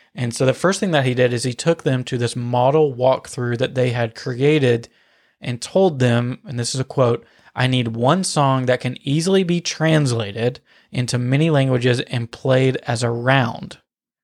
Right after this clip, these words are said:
And so the Sherman Brothers went off, got to work, and what they responded with was,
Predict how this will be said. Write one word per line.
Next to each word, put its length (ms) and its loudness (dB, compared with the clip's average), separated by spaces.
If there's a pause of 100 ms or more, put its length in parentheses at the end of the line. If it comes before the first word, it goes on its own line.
(1300)
And 600 0
so 400 0 (560)
the 120 -6
Sherman 300 0
Brothers 300 2
went 200 0
off, 380 -2 (120)
got 240 2
to 100 -4
work, 480 2 (320)
and 100 -4
what 100 0
they 140 2
responded 540 0
with 360 2
was, 600 0